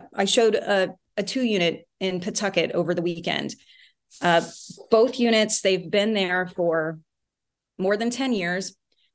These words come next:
Uh, they pay seven fifty and eight fifty. The market value would be at least fourteen hundred for both units. You've got a buyer that has to pay three hundred seventy-nine thousand dollars. Actually, there's multiple offers, so it'll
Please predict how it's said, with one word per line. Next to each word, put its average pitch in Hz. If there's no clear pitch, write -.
Uh, 165
they 190
pay 190
seven 220
fifty 208
and 185
eight 180
fifty. -
The 190
market 226
value 196
would 180
be 185
at -
least 202
fourteen 180
hundred 151
for 160
both 156
units. -
You've 196
got 226
a 277
buyer 196
that 160
has 175
to 180
pay 160
three 202
hundred 233
seventy-nine 214
thousand 208
dollars. 165
Actually, 180
there's 175
multiple 190
offers, 175
so 165
it'll 165